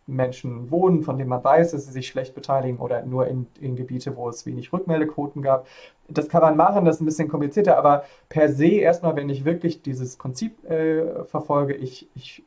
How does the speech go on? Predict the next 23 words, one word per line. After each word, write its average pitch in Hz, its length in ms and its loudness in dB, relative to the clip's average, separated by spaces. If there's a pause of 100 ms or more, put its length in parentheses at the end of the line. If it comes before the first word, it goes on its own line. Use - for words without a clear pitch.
ähm, 127 400 -6
gehe 127 200 -8 (100)
überall 202 340 4
hin 180 340 2
und 127 380 -6
suche 139 300 -6
alle 156 120 0
Menschen 156 280 -2
auf, 139 260 2
solange 139 300 -2
bis 127 160 -10
sie 127 100 -12
mir 120 160 -10
zusagen, 170 600 2 (380)
dann 156 420 2
laufe 147 560 4
ich 202 120 -10
ein 170 240 -4
bisschen 202 680 -2
auch 151 260 2
Gefahr, 147 480 2
dass - 420 0
ich 165 460 -4